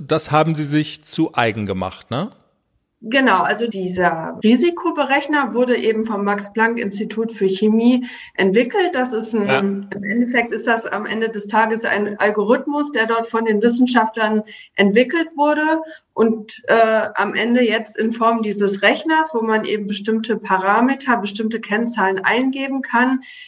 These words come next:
Speaker 2: jedermann zur Verfügung steht. Und wir haben dann einfach beim Max-Planck-Institut für Chemie angefragt,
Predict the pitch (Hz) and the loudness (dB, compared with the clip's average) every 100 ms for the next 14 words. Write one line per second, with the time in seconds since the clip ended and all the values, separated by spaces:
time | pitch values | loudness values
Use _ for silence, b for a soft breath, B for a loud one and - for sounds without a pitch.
0 | _ 190 208 247 240 220 214 214 - 226 | _ -2 2 4 4 2 -2 -4 -6 -8
1 | 240 240 214 196 156 175 - 180 135 147 | -6 -4 -4 -4 -4 -8 -6 -6 -6 -10
2 | - 196 196 196 196 B B _ 196 220 | -6 -2 0 -2 -6 B B _ 2 4
3 | 208 214 220 226 214 208 226 233 135 220 | 6 4 4 2 -2 -2 -2 -2 -2 -2
4 | 233 240 196 190 202 202 202 202 220 214 | -4 -4 -2 -2 -2 -2 -4 -2 0 0
5 | 233 202 220 214 226 - 214 185 220 202 | 0 -2 -4 -2 -4 -2 -4 0 0 2
6 | 214 220 - - 208 277 311 - 285 302 | 2 2 0 0 0 0 -2 0 2 2
7 | 339 | -2